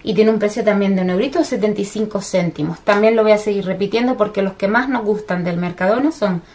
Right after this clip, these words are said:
este y, eh, el de, mm, chuches que os dije. ¿Qué más productitos tenemos por aquí? Bueno,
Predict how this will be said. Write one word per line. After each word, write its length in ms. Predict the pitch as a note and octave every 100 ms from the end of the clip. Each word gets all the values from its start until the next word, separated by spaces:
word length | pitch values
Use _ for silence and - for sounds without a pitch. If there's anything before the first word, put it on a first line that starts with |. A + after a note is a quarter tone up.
| - - - - -
este 320 | C#4+ D#4+ - A4 - - - - -
y, 400 | C4+ D4+ F4+ F#4+
eh, 720 | - B3 A#3+ A#3 A3+ A3 A3 A3
el 320 | A3+ A3 G3
de, 460 | G#3+ G#3+ G#3 G3+ G3+
mm, 840 | G3+ G3 G3 F#3+ F#3 F3+ F3 E3+
chuches 360 | A#3 G#3 E3 -
que 140 | G3+
os 80 | F3
dije. 280 | E3+ - D#3+ - - - - - - - - - D4 - -
¿Qué 140 | E4+
más 240 | D#4+ D#4 -
productitos 560 | C#4+ C#4 - C4 B3
tenemos 320 | - A#3+ A3+
por 120 | A3+ A#3
aquí? 380 | A3+ B3+ D#4 E4+
Bueno, 400 | B3+ G3 F#3+